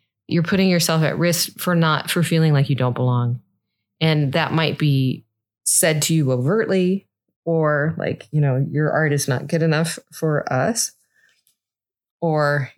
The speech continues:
it might feel like that just in body language or in lack of response, or, um, all sorts of ways to really dig at your insecurity, isn't there? And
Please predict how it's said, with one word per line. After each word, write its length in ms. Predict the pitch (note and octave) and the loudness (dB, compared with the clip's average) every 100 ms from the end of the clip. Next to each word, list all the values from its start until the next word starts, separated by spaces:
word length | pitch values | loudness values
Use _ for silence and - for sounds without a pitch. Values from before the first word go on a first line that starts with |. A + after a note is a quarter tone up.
| _ | _
it 220 | E3+ E3+ | -2 0
might 280 | E3 D#3 - | 2 0 0
feel 300 | - E3+ D3+ | -2 0 2
like 240 | B2 A#2+ - | 2 -2 -4
that 260 | G#2+ - | -6 -4
just 280 | - C#3 - | -2 -2 0
in 240 | C#3+ B2+ | 0 0
body 280 | B2 E3+ E3+ | 0 0 2
language 560 | D#3+ D3+ D3 C#3+ C#3+ - - | 2 2 2 0 -2 -6 -6
or 220 | C3+ B2+ | -4 -2
in 220 | B2 C3 | -4 -2
lack 220 | D3+ D3+ | -2 -2
of 120 | D3 | -4
response, 760 | B2+ C3+ - F#3 E3+ D#3+ D#3+ - | -2 -2 -2 -2 0 0 0 -2
or, 320 | B2+ B2 C3+ _ _ _ _ _ _ _ - | -4 -4 -10 _ _ _ _ _ _ _ -4
um, 480 | D3+ F2 - D3+ - _ | -2 -2 -2 -4 -6 _
all 140 | - A3 | -4 -2
sorts 240 | G#3+ F3+ | -2 -2
of 100 | D#3+ | 0
ways 280 | C#3+ C#3 C#3 | 0 0 0
to 80 | D3+ | -2
really 220 | D3 C#3+ | 0 0
dig 240 | C3+ D3 C#3+ | 0 0 0
at 120 | C3 | -2
your 160 | C3+ | -2
insecurity, 720 | C3+ C3+ C3 - C3+ C3 B2 | 0 0 -2 -4 -2 0 0
isn't 180 | B2+ C#3 | 0 0
there? 320 | A#2+ A#2+ B2+ - _ _ _ _ _ _ _ _ _ - | 0 -2 -6 -10 _ _ _ _ _ _ _ _ _ -2
And 380 | F3+ E3+ D#3+ | 0 2 0